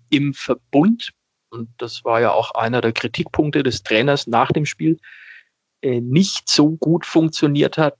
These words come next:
wie das sonst der Fall ist. Also dieses frühe Pressen, dieses frühe Stören des Gegners, dieses, äh,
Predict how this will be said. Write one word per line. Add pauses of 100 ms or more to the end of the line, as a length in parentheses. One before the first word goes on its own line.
wie
das
sonst
der
Fall
ist.
Also
dieses
frühe
Pressen,
dieses
frühe
Stören
des
Gegners,
dieses,
äh,